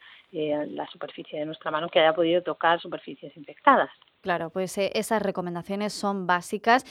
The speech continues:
Speaker 2: y para más detalle, pues, el Consejo General de Enfermería ha facilitado esa infografía,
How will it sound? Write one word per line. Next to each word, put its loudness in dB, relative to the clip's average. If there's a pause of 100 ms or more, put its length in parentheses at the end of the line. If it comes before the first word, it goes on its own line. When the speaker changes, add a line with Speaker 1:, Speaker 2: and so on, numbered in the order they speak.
(200)
Speaker 2:
y -2
para 0
más -2
detalle, 0
pues, -4
el -2
Consejo -2
General -2
de -2
Enfermería 2
ha 0 (240)
facilitado 2
esa -2
infografía, 0